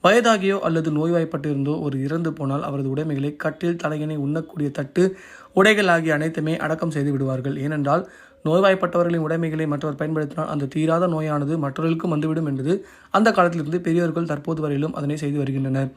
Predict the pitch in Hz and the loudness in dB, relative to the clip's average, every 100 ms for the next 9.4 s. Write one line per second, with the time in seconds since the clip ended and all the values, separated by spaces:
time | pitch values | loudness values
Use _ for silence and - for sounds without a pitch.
0 | - - - - 156 170 185 175 165 170 | -16 -20 -8 0 4 6 6 2 0 0
1 | 156 156 151 151 160 151 143 156 151 156 | 0 0 -2 -2 -4 -4 -2 0 0 -2
2 | 143 139 151 175 160 156 135 135 160 165 | 0 0 0 -2 -2 -2 -2 0 0 0
3 | 165 143 139 165 170 160 151 147 147 156 | -4 -4 -4 -4 -4 -4 -2 -2 -2 -4
4 | 147 147 143 135 135 147 180 - - - | -2 -2 -2 -2 2 2 2 -6 -20 -2
5 | - 202 214 190 202 214 202 175 160 170 | 4 6 6 4 2 2 2 0 2 0
6 | 156 165 170 160 160 151 151 160 147 160 | 0 0 0 -2 -2 -2 -2 -2 -4 -2
7 | 160 156 160 - 143 139 156 - 143 135 | -2 -4 -4 -4 -4 -2 -4 -4 -4 -4
8 | - 135 131 139 139 - - - - 147 | -6 -4 0 0 -2 -12 -20 -18 0 4
9 | 160 175 185 | 8 8 8